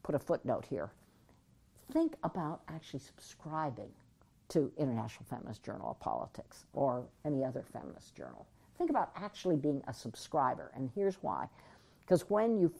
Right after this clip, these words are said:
find the articles, and we all do this, you know, you're trying to be efficient, you cherry pick the articles, but when you get the whole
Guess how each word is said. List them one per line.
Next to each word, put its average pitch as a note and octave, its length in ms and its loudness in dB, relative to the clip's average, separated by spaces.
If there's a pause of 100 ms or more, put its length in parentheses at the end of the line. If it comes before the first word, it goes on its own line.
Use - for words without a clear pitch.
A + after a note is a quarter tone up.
(120)
find C#4 360 8
the - 100 -2
articles, - 720 0 (160)
and D3 100 2
we E3+ 120 8
all D#3 160 12
do C3+ 220 0
this, - 280 -2
you C#3 80 0
know, A2+ 100 -2
you're C3+ 160 -2
trying B2+ 220 -2
to A2+ 60 -2
be B2 120 0
efficient, - 400 -6 (340)
you F3 140 4
cherry G#3 420 4
pick - 340 -2
the G3 160 6
articles, G3+ 680 6 (460)
but G3+ 180 8
when G#3 180 8
you G3 80 8
get C4 380 6
the A3 60 2
whole G#3 360 8